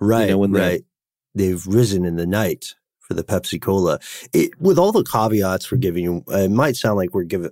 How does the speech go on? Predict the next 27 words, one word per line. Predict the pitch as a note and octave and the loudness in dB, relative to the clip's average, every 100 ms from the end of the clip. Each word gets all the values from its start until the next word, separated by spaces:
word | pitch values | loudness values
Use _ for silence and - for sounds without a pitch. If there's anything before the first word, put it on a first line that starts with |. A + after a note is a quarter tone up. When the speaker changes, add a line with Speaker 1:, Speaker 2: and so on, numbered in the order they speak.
| - | -8
Speaker 1:
we're | G#2 G2 | -2 -2
s-, | - A#2 - - | -2 -4 -6 -12
spinning | - D3+ A#2 G2 | -2 0 2 2
a | F#2 | -2
tall | - G#2 F2 | -2 0 0
tale, | - G2+ F2+ E2+ | 0 0 0 -2
ridiculous | F2 F#2+ F2 F2+ - | -4 -6 -4 -6 -4
historians, | F2+ - G#2+ F#2 D#2+ E2+ - - - - G2+ | -4 -2 0 0 -2 -6 -12 -16 -18 -6 -4
uh, | F2+ | -2
maybe | G2 G2+ G#2 | -2 0 0
a | F2+ | -2
bit | - A2 | 0 0
of | F#2 F2+ - - | 0 -2 -6 -2
bait | A#2 - | 0 0
and | F#2+ | -4
switch. | - D3 F3 - - - - | -4 -2 -2 -4 -14 -18 -4
However, | G#2 G2+ D#3 F#3 F#2 E2+ - _ _ _ _ _ _ G#2 | 0 2 2 2 0 -2 -6 _ _ _ _ _ _ -2
we | G#2 | -2
have | F#2+ C3+ D#3+ | 0 0 0
to | A#2+ | 0
have | G#2 | 0
those | F#2+ F#2 | 0 -2
caveats | - F2+ F2+ F#2 G2 - | -2 -2 0 0 -2 -4
because | - F#2+ - F3 F3+ G#2+ F#2+ F2 - _ _ _ _ _ | -8 -10 -4 0 2 2 2 -2 -8 _ _ _ _ _
this | F#2+ F2+ A#2 B2 - | -12 0 2 2 0
is | - A#2+ - | -2 -2 -2
still | - A2 G#2 G2 F#2+ | -4 0 2 2 0